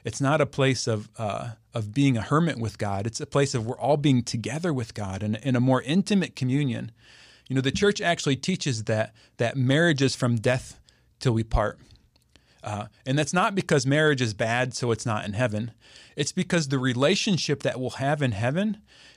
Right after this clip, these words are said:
transcends what we're capable of here on earth. So in, in a way, every relationship we'll have in heaven,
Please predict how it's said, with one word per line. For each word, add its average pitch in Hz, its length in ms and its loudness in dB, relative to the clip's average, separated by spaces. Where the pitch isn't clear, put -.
transcends 147 1120 0
what 123 180 -2
we're 127 120 2
capable 120 580 -2
of 110 280 -2
here 117 220 0
on 104 160 0
earth. 107 340 -6
So 160 240 2
in, 170 180 0
in 170 180 0
a 165 60 2
way, 180 240 4
every 180 320 2
relationship 143 720 2
we'll 127 120 -2
have 131 200 2
in 120 120 0
heaven, 113 440 0